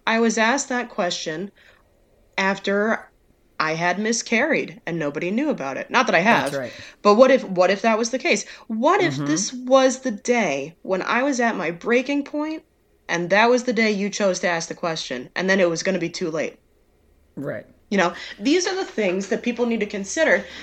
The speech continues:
Speaker 1: and that
Speaker 2: That's right.
Speaker 1: unfortunately they don't consider. And these are the things that piss me off,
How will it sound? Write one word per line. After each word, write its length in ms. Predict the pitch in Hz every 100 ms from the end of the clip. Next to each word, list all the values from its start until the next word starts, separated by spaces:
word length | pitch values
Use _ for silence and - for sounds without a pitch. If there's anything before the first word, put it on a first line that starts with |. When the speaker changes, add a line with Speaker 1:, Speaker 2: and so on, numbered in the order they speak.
| -
Speaker 1:
and 80 | 277
that 40 |
Speaker 2:
That's 40 | 302
right. 100 | 277
Speaker 1:
unfortunately 600 | - 339 294 320 277 240 - -
they 200 | 220 247
don't 380 | 190 247 277 -
consider. 560 | 185 170 143 127 120 - - -
And 140 | 226
these 160 | 262 277
are 40 |
the 120 | 262
things 340 | 254 226 208 -
that 260 | 196 190 _ _ _ _ _ _
piss 320 | - 254 254 269
me 140 | 262
off, 420 | 190 180 175 -